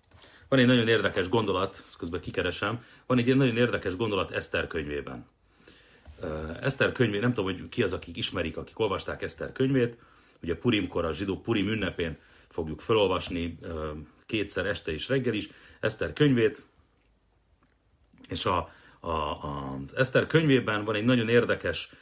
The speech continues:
van egy nagyon érdekes gondolat, méghozzá az utolsó, az utolsó vers a könyvben. Mindjárt mutatom is, mindjárt föl is olvasom pontosan az eredeti szöveget. Ö, azt mondja, hogy itt van, megvan.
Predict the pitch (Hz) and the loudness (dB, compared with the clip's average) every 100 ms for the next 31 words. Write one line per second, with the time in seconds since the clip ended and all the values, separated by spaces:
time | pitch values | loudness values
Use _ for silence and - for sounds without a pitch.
0 | - - 113 104 131 123 110 104 92 90 | -20 -6 -2 2 4 4 4 2 0 -2
1 | 90 113 98 85 127 120 110 92 87 135 | 0 2 2 0 0 0 0 0 -2 0
2 | 120 98 - 101 110 - _ - - - | 0 0 0 0 0 -4 _ -20 -20 -14
3 | - 151 131 104 - 101 87 113 95 - | -4 0 2 2 0 0 4 4 4 -2
4 | - _ _ - - 87 71 80 90 131 | -12 _ _ -12 -2 0 0 -2 0 0
5 | - _ _ _ _ - - _ _ _ | -2 _ _ _ _ -20 -20 _ _ _
6 | _ 82 78 - 87 87 87 80 82 80 | _ -8 -8 -10 -10 -8 -6 -6 -6 -8
7 | - 107 90 - 95 82 104 90 87 80 | -8 -4 -4 -4 -6 -4 -4 -4 -4 -6
8 | 101 107 87 - 80 95 95 87 - - | -6 -6 -6 -8 -6 -4 -2 -4 -6 -10
9 | 87 87 117 156 156 - _ _ _ _ | -6 -4 0 2 0 -4 _ _ _ _
10 | _ _ _ _ _ - - - - - | _ _ _ _ _ -20 -16 -16 -16 -14
11 | - - - - - - - 117 117 151 | -14 -14 -12 -10 -10 -12 -10 -10 -4 0
12 | 127 117 127 156 160 139 | 0 0 0 2 2 2